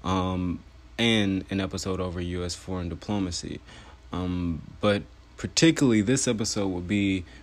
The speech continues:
me using, like, a historical timeline to kind of, like, comprehensively make the case to as why Iran is not really, uh, the bad guy here.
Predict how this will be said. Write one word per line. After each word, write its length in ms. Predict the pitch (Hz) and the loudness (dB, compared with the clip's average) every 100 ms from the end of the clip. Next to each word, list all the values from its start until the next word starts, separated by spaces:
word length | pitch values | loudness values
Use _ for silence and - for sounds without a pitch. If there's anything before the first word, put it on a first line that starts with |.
| - | -4
me 600 | 98 127 135 117 101 92 92 | 4 6 8 6 4 0 -2
using, 540 | 95 123 117 120 110 | 4 4 4 2 2
like, 380 | 107 107 104 - - - - - - - | 2 2 0 -6 -16 -20 -20 -20 -12 -6
a 80 | 92 | -4
historical 600 | 98 - 127 135 131 120 | -2 4 6 6 4 -2
timeline 800 | - 110 107 95 90 87 87 85 - - | 0 0 2 2 0 -2 -4 -6 -14 -12
to 100 | - | -8
kind 320 | 95 110 113 107 | -4 -2 0 0
of, 100 | 95 | 0
like, 240 | 95 90 | 0 0
comprehensively 1000 | - 120 120 113 107 110 104 95 92 90 | 2 2 4 2 0 0 0 -2 -2 -2
make 320 | 90 95 101 | 0 -2 -2
the 100 | - | -4
case 500 | - 98 92 95 - - - - - - - | -4 -2 -2 -4 -10 -14 -18 -20 -20 -16 -6
to 380 | - 101 90 78 | -2 0 -2 -2
as 220 | 95 - | -4 -2
why 580 | 98 95 92 92 90 90 - - - - - - - - - | 0 2 2 0 -4 -8 -14 -20 -20 -20 -20 -20 -20 -20 2
Iran 840 | 104 107 92 101 120 113 104 98 95 - - | 6 6 4 2 4 4 2 0 -4 -12 -6
is 220 | 101 90 95 | -4 -2 2
not 320 | 104 107 - | 2 2 0
really, 460 | 101 98 95 87 80 - - | -2 0 0 -2 -6 -12 -6
uh, 140 | 92 73 76 | -6 -6 -6
the 140 | 98 | -6
bad 420 | 85 110 101 95 | 0 2 4 2
guy 280 | 87 69 69 | -2 -4 -6
here. 300 | 85 78 - | -8 -10 -14